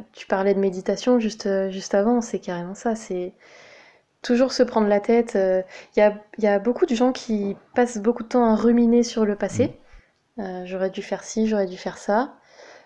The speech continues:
Speaker 1: Et, et beaucoup aussi qui anticipent l'avenir, qui angoissent par rapport à l'avenir.
Speaker 2: Ils,
Speaker 1: Et
Speaker 2: ouais, ils se disent, « Mais comment, comment je vais, euh, payer mon loyer dans deux mois ? » Ouais, bah, pour l'instant, bah, t'as un toit sur la tête et t'as encore deux mois pour, euh, réfléchir,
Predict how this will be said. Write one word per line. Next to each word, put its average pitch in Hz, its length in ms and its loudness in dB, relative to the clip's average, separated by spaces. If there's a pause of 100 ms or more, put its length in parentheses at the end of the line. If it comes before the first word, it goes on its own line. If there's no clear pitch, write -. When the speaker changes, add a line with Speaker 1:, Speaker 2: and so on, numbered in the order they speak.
(140)
Speaker 1:
Et, 190 1500 2
et 190 40 -4
beaucoup 214 320 0
aussi 220 340 2
qui 185 600 -8
anticipent 220 480 -4
l'avenir, 196 500 0
qui - 220 -18
angoissent 202 520 0 (100)
par 185 100 -2
rapport 180 260 -4
à 180 40 -2
l'avenir. 185 480 -4 (680)
Speaker 2:
Ils, 185 340 0
Speaker 1:
Et - 40 -4
Speaker 2:
ouais, 104 160 -2
ils 95 60 -2
se 95 60 -6
disent, « 101 140 -2
Mais 98 340 -2
comment, 104 440 0
comment 110 300 -2
je 101 380 -2
vais, 101 200 0
euh, 95 200 -2
payer 104 220 -2
mon 101 140 0
loyer 101 240 0
dans 98 140 -2
deux 101 100 -2
mois ? » 101 200 -2 (100)
Ouais, 98 100 -14
bah, 95 120 -18
pour 101 140 -6
l'instant, 98 280 -8
bah, 117 180 -8
t'as 101 120 -10
un 98 80 -6
toit 107 180 -6
sur 107 160 -6
la 101 100 -2
tête 113 280 -4
et 101 100 -4
t'as 98 180 -4
encore 95 300 -4
deux 101 120 -2
mois 104 200 2
pour, 104 240 -6
euh, 101 100 -6
réfléchir, 190 440 -2